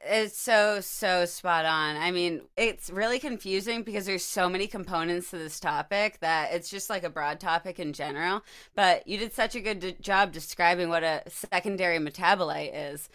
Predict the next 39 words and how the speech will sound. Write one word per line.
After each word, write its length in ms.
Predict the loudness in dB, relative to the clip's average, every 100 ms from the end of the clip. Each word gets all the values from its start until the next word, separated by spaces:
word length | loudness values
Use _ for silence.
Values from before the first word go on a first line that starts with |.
| -20 -10 0
And 120 | 2
it's 160 | 2 0
essentially, 840 | 0 0 0 0 0 2 0 -2
you 120 | -2
know, 220 | -2 0
the 140 | -2 -4
plant 600 | -2 4 6 4 2 4
or 200 | 4 4
any 240 | 2 2
organism 680 | 2 2 2 -2 -4 -6 -6
is 140 | -6 -4
gonna 200 | -4 -2
make 220 | -2 -2
a, 80 | -8 -10 -20 _ _ -4
a 120 | -4
certain 840 | -4 0 4 4 4 0 -2 -6 -4
subset 500 | 2 2 2 2 2
of 140 | 0
chemicals 560 | 2 2 2 0 -2 -2
just 380 | 2 2 2 -4
to 100 | -6
stay 280 | 0 4
alive. 500 | 4 4 0 -2 -4 -6
It 180 | -2
needs 240 | -2 -2 -2
to 80 | 0
get 180 | 0 2
energy. 600 | 2 2 0 -2 -4 -4
It 180 | -4 -2
needs 260 | -2 -4 -8
to 100 | -2
build 240 | -2 0
cell 280 | 4 4 6
walls. 380 | 4 2 -4 -4
It 80 |
needs 240 | -4 -4 -6
to 80 | -4
do 260 | -2 -2
the 220 | 0 -4